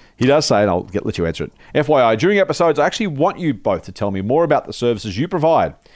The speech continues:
through both Strawman and Motley Fool. You're both very modest and downplay any promotions during a program, but personally, I'd like to hear about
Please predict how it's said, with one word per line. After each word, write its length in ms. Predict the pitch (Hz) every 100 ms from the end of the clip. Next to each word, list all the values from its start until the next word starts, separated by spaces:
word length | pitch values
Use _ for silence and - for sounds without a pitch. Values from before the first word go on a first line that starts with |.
| - -
through 160 | 120
both 180 | 104 98
Strawman 340 | - 113 101 95
and 100 | 92
Motley 240 | - 87
Fool. 340 | - 95 76 _ - - -
You're 80 |
both 140 | 113 110
very 180 | 151 185
modest 380 | 143 135 -
and 200 | 104 101 - -
downplay 460 | - 131 139 123 110
any 180 | 135 156
promotions 480 | - 120 104 104 92
during 180 | 101 87
a 60 |
program, 500 | - 139 151 175 185 - - _ -
but 140 | 113
personally, 240 | 185 - 151
I'd 80 | 131
like 160 | 151
to 100 | 131
hear 260 | 104 - 160
about 200 | 123